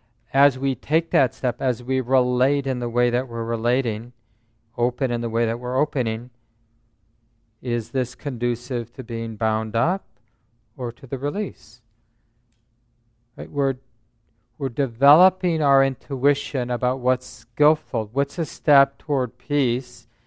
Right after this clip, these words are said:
right? A step towards peace has the taste of peace.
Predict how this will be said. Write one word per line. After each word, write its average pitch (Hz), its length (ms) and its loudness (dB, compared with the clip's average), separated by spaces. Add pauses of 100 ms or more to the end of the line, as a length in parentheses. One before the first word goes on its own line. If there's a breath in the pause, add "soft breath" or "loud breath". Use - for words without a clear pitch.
(340)
right? 135 160 0 (140)
A 123 100 0
step - 380 4
towards 175 340 0
peace - 640 2 (640)
has 131 300 -2
the 139 100 -2
taste 139 540 0
of - 220 -6
peace. - 680 -6